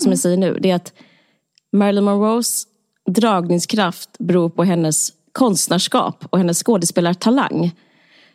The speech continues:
Speaker 1: Och, ehm, jag letade i mitt undermedvetna, i mitt, jag letade efter en liknande som man kunde göra parallell av till idag. Och, och jag tänker på så Leonardo DiCaprio, eller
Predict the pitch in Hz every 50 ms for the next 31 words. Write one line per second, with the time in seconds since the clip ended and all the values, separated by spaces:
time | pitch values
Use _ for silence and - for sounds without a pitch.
0 | _ _ _ - - 190 190 - _ - - 190 185 180 180 180 175 175 180 180
1 | - - 196 190 190 190 190 190 180 - - - 214 226 202 196 - - 208 202
2 | 208 202 - - 202 196 190 185 - - 202 190 180 185 180 180 180 185 190 196
3 | 190 _ - 175 156 151 - - - - 226 208 196 - - - - 214 208 233
4 | 247 214 208 - 247 240 240 196 180 - - _ _ _ _ - 185 185 - -
5 | - 190 185 180 180 175 - - 185 190 202 226 220 196 - - 208 214 226 214
6 | 185 180 190 180 180 - 180 180 180 170 165 165 - 185 185 208 269 302 302 285
7 | 269 262 269 262 269 - - - - - - - - - - 202 202 202 208 214
8 | 220 220 - - - - - - 226 226 269 247 233 220 - 208 - 202 190 202
9 | 202 208 208 208 208 208 202 202 202 190 190 226 226 - 285 262 269 - _ _
10 | - 190 175 151 135 123 - - 202 202 196 202 190